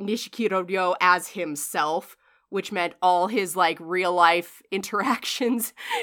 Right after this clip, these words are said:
in the entertainment world showed up in this show. It, it's really quite a hilarious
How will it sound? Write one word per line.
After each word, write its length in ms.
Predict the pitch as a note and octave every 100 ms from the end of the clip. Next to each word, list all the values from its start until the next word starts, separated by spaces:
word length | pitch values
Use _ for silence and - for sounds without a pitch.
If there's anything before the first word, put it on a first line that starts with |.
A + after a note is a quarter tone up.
| A#4+
in 260 | - G#3 G3+
the 120 | G#3+
entertainment 580 | A3 C4+ C#4+ G#3 G#3 F#3
world 260 | G#3 G#3
showed 320 | - G#3+ G3
up 200 | F#3+ G3
in 140 | G3 G3
this 160 | F#3
show. 360 | - G3 F3 F3
It, 140 | E3+ D#3+ - _ -
it's 180 | G3+ G#3
really 300 | B3+ F#4 C#4+
quite 320 | - A#3+ G3+
a 140 | F3
hilarious 680 | F#3 F3+ E3+ E3+ D#3+ D3+